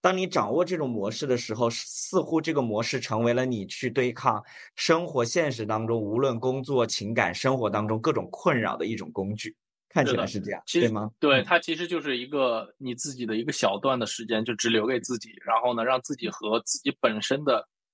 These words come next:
Speaker 2: 作为人这个物种来说，跟自己本身的硬件有一个非常好的沟通，真的是这样。因为我们基因进化到现在，有了现代文明，工业革命到现在，其实也就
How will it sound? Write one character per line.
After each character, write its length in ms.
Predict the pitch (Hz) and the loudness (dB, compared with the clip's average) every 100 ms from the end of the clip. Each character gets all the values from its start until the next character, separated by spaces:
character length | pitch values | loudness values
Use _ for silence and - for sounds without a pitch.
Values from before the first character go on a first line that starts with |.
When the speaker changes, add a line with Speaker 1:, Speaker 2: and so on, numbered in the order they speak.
| _ _ _ _ _ | _ _ _ _ _
Speaker 2:
作 220 | - 160 131 | 2 4 6
为 180 | 123 | 4
人 260 | 131 117 110 | 0 -4 -4
这 140 | 131 | -6
个 100 | 131 123 | -6 -4
物 180 | 147 | -4
种 240 | 131 113 123 | -4 -6 -6
来 100 | 113 | -4
说， 220 | 117 113 | -2 -2
跟 180 | 135 139 | -2 -4
自 140 | 127 | -4
己 100 | 127 | -4
本 220 | 131 110 | 0 0
身 200 | 104 127 | 2 2
的 360 | 127 110 107 117 - | 4 2 0 -6 -4
硬 260 | 151 135 | -2 0
件 220 | 117 123 113 | 2 2 2
有 120 | 104 | -4
一 80 | 107 | -4
个 340 | 120 117 113 - - | 0 0 0 -6 -2
非 140 | 135 | 0
常 200 | 127 113 117 _ | 2 0 -4 _
好 220 | - 104 | 0 0
的 120 | 104 110 | 0 0
沟 180 | 117 | 0
通， 340 | 113 117 113 113 - | 2 0 -2 -2 -2
真 160 | 127 | 0
的 80 | 139 | 0
是 140 | 117 | -2
这 80 | 113 | -2
样。 160 | 107 120 | 0 0
因 100 | 156 | 2
为 60 | |
我 180 | 170 127 | 2 2
们 200 | 110 120 | -2 -6
基 140 | - 151 | -6 -2
因 200 | 147 147 | -2 0
进 160 | 147 | 0
化 120 | 135 123 | 4 4
到 100 | 117 | 2
现 220 | 135 120 | -2 2
在， 340 | 127 117 104 - _ _ _ _ _ | 4 4 0 -10 _ _ _ _ _
有 160 | 123 113 | 0 2
了 80 | 117 | 4
现 200 | 160 139 | 2 2
代 120 | 131 | 2
文 160 | 113 113 | 2 -4
明， 160 | 110 | -6
工 160 | 127 135 | -6 -4
业 40 | |
革 80 | 123 | -4
命 120 | 117 | -2
到 100 | 120 | -2
现 100 | 120 127 | 0 -2
在， 100 | 113 | -2
其 160 | - | -4
实 120 | 123 | -2
也 60 | 120 | -2
就 220 | 117 120 | -2 -4